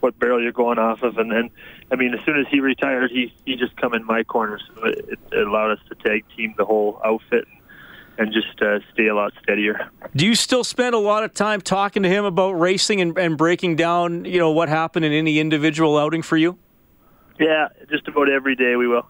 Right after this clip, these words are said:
Speaker 1: Every, uh, he travels all year long and does all the racetracks and arena directing for us. So, um, Calgary, he doesn't do that, but he travels, he rides in the wagon pre-race and after race. So it doesn't seem to matter. Uh, even if I'm a hundred percent confident, I'll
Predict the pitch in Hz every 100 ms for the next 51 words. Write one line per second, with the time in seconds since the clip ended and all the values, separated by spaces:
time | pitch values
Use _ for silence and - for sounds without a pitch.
0 | - 135 127 131 127 123 123 147 139 131
1 | 131 131 131 127 123 123 123 120 117 117
2 | 117 113 113 117 - 117 117 - - 107
3 | 120 113 117 113 - 117 - 113 113 -
4 | - 110 107 _ - - - - 120 110
5 | 110 - 135 123 127 120 123 113 117 117
6 | 107 117 110 - 110 113 110 113 107 107
7 | 107 110 107 104 107 110 107 _ - -
8 | 107 104 107 - 101 104 - 110 110 -
9 | 113 110 _ - _ - - - 117 120
10 | - 131 117 - - 120 113 113 110 110
11 | 110 107 104 104 - - 123 117 107 117
12 | 110 110 110 - 107 117 107 110 104 107
13 | 107 101